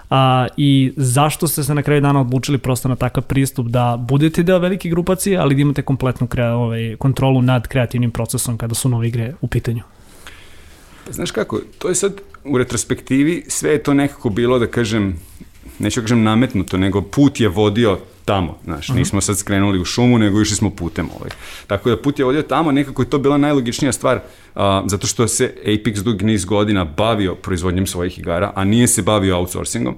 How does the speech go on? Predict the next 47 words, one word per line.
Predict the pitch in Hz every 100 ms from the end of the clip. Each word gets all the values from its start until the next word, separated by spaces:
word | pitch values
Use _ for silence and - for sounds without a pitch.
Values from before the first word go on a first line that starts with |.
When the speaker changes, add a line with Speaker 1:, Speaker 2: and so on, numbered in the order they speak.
| -
Speaker 2:
tako | - - 101
da |
je | 98
nekako | 101 101 -
to | 95 104 90 87
bilo | 82 92 92 90
logično. | 87 110 101
Šta | - 107
više, | 117 -
Apex | 104 120 -
je |
čak | - 107
i | 101
koristio | 104 156 - 139
usluge | 113 117 90 76 -
raznih | 92 82 80 85
outsourcera | 87 - 73 90
iz | 76
regiona | 76 82 90 98 - - -
da | 92
bi | 90
napravio | 87 90 90
tu | 95
veliku | 90 80
količinu | - 82 92 82
igara | 78 76
koju | - 85
je |
pravio | - 78
svakih | - - -
godina. | - - - - - -
Tako | - 170
da |
je | 151
negde | 160 156
to | 160
bilo | 147 156
logično. | 127 101 156 - 254 - - -
A, | 107 107 110 98 107 120
zapravo | 113 156 175
Playrix | 135 139 165 151
je |
i | -
počeo | 143 -
tako | 135 117 151
što | -
je | 123